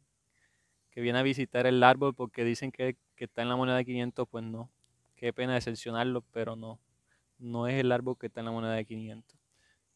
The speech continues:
En esta moneda está este árbol.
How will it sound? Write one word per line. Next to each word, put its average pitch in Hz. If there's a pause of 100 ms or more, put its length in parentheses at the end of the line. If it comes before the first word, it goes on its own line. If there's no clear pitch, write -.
(100)
En 127
esta 135
moneda 151 (920)
está 123
este 110
árbol. 113